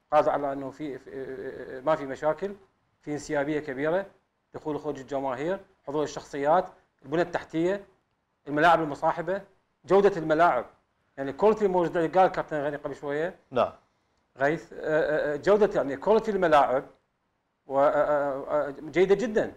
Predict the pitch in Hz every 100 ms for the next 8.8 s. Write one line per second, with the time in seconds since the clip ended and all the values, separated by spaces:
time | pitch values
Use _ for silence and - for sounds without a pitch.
0 | _ 156 156 190 196 190 170 285 285 262
1 | 226 240 226 233 247 311 220 165 143 147
2 | 143 151 156 151 151 160 165 165 214 254
3 | 220 170 165 220 240 156 131 - 151 147
4 | 127 127 127 156 - 143 131 127 127 131
5 | 143 143 131 131 156 147 143 147 147 147
6 | 131 123 127 131 131 143 127 120 135 131
7 | 127 123 139 139 139 131 127 135 156 156
8 | 220 302 240 - 175 175 156